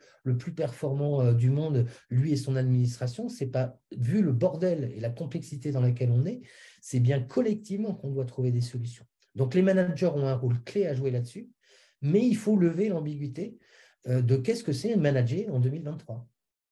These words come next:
Moi, je pense pas que manager en deux mille vingt-trois, ça, ça, tu sais, on appelle ça un cadre. Donc, on a des cadres qui travaillent dans des cases Excel <laughs> au moment où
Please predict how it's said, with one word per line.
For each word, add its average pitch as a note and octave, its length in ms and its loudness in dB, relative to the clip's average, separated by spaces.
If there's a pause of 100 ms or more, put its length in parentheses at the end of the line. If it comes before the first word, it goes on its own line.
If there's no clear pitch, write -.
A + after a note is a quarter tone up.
(640)
Moi, C3+ 160 0
je C#3+ 100 0
pense C#3+ 240 -2
pas G3+ 140 0
que G#3 100 -4
manager C3+ 460 0
en - 20 -2
deux C#3 80 -2
mille C3+ 160 -2
vingt-trois, B2+ 380 -2
ça, - 180 -12
ça, - 160 -14 (160)
tu - 140 -2
sais, A3 80 4
on C#3 160 4
appelle B2+ 180 2
ça D#3 160 0
un C3+ 120 4
cadre. B2+ 440 0 (440)
Donc, G#2+ 140 -8
on D3 80 0
a C#3+ 80 4
des C3 160 0
cadres G3+ 440 -2 (680)
qui - 80 -12
travaillent C#3+ 260 0
dans C3+ 80 0
des A#2+ 160 2
cases C#3+ 300 -2
Excel G3 440 -6 (180)
<laughs> - 840 -18
au C#3+ 120 -2
moment E3 360 4
où G#3 400 2